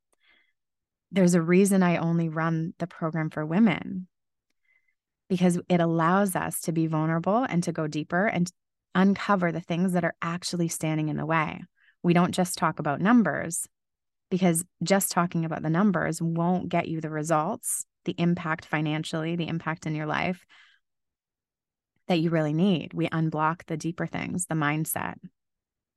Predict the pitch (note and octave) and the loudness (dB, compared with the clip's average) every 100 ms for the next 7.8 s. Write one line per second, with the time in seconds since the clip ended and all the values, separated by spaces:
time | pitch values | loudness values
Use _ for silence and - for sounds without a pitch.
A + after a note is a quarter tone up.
0 | _ _ F3 D#3+ - _ _ F3 - E3 | _ _ -2 -2 -4 _ _ -4 0 0
1 | - F#3 - D3+ - G#3+ B3+ C#4+ - - | 0 -4 -4 -4 -4 -2 2 0 -2 -10
2 | - F3 E3+ - E3+ - D#3 E3 - D#3 | -6 -4 -4 -4 -4 -2 -4 -4 -4 -4
3 | D3+ D3 D2+ D2 - - - _ _ _ | -4 -4 -4 -6 -6 -12 -12 _ _ _
4 | _ _ _ F3 E3 E3 F#3 F#3+ - F3 | _ _ _ -2 0 2 2 0 -2 -4
5 | - G#3+ F#3 D#3+ - - - F#3 - F#3 | -2 0 2 0 -6 -10 -6 -6 -6 -6
6 | G3 E3+ D#3+ E3 F3 D#3 D3+ - D#3 D3 | -4 -2 0 -2 -4 -6 -4 -4 -4 -2
7 | D#3+ - E3 D#3 - - - F3 | -2 -2 -4 -4 -6 -8 -6 -6